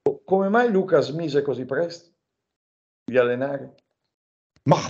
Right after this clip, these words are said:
Speaker 2: perché, mm, perché basta, perché, beh, bisognava lasciare largo ai giovani,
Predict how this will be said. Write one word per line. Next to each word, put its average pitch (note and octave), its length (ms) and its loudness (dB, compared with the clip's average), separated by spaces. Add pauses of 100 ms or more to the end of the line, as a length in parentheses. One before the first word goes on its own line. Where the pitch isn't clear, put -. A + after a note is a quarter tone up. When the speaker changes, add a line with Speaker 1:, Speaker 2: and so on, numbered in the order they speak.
Speaker 2:
perché, G#2+ 640 -10
mm, F2 1000 -6
perché B2 420 2
basta, G#2 500 -4
perché, A#2+ 1040 0
beh, A#2+ 560 -4
bisognava C#3+ 480 2
lasciare C#3 520 2
largo C3 320 0
ai A2 100 -2
giovani, F#2 440 -6